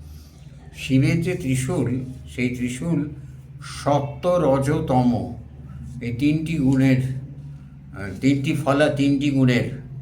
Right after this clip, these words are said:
প্রতীক। আর ত্রিশূলের যে মূল দণ্ডটি, সেই দণ্ডটি হল নির্বিকার, নির্বিকল্প ব্রহ্ম, সেটি কোনো পরিবর্তন হয় না।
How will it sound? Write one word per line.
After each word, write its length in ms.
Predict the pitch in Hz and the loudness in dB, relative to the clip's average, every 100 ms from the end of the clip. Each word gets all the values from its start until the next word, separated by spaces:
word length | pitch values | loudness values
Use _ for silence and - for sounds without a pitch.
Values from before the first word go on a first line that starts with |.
| - - - - | -14 -14 -14 -4
প্রতীক। 400 | 117 - 82 - - - - - | -2 -2 -8 -12 -16 -16 -16 -10
আর 100 | 92 - | -10 -6
ত্রিশূলের 440 | 131 160 160 165 | -4 -2 -4 -2
যে 60 | 165 | 2
মূল 400 | 147 165 165 131 | 2 4 4 6
দণ্ডটি, 680 | 127 139 131 127 135 131 - - - - - - - | 6 6 4 2 -2 -4 -8 -14 -18 -20 -20 -20 -4
সেই 160 | 131 127 | 0 2
দণ্ডটি 540 | 127 143 165 165 165 | 4 4 4 0 -2
হল 420 | 160 170 226 - - - - - - - - - - - - | -2 0 -2 -2 -10 -18 -20 -20 -20 -20 -20 -20 -20 -18 -2
নির্বিকার, 760 | 117 143 135 139 131 139 131 123 | 4 4 4 0 4 8 8 8
নির্বিকল্প 800 | 123 120 123 127 120 113 107 | 6 4 2 2 2 2 -2
ব্রহ্ম, 540 | 104 98 95 82 76 - - - - - - - | 0 0 -2 -4 -8 -10 -18 -20 -20 -20 -20 -6
সেটি 260 | 131 127 131 | -2 0 2
কোনো 280 | 135 131 127 | 6 6 6
পরিবর্তন 600 | 113 117 113 113 107 98 | 2 0 0 0 -2 -6
হয় 220 | 80 80 | -6 -8
না। 120 | 73 | -10